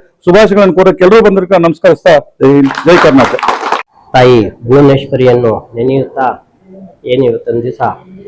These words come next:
Speaker 2: ನಮ್ಮ ಮಾರ್ಗದರ್ಶಿಗಳಾದಂತಹ ಕೆ ಸಿ ಶಂಕರಣ್ಣನವರ ಹುಟ್ಟುಹಬ್ಬ ಬಹಳ ಸರಳತೆಯಿಂದ ಹಾಗೂ ಎಲ್ಲರ ಒಬ್ಬ ನ-, ನೆಚ್ಚಿನ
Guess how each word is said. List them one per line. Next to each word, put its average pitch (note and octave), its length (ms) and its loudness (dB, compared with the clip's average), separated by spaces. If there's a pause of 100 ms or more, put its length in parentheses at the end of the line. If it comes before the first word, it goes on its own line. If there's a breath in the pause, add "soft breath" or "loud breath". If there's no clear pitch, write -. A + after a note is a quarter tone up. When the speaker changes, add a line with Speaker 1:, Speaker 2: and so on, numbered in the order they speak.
(460)
Speaker 2:
ನಮ್ಮ A#2 200 -2 (400)
ಮಾರ್ಗದರ್ಶಿಗಳಾದಂತಹ A2+ 1500 -6 (460)
ಕೆ C3+ 160 -4
ಸಿ C3+ 220 -8
ಶಂಕರಣ್ಣನವರ A#2 840 -6 (960)
ಹುಟ್ಟುಹಬ್ಬ C3+ 560 0 (720)
ಬಹಳ C3 340 0 (420)
ಸರಳತೆಯಿಂದ C#3 800 0 (440)
ಹಾಗೂ D3+ 600 0 (460)
ಎಲ್ಲರ F#3+ 400 4 (480)
ಒಬ್ಬ C3+ 200 -2
ನ-, C#3 240 0 (1080)
ನೆಚ್ಚಿನ D#3+ 380 0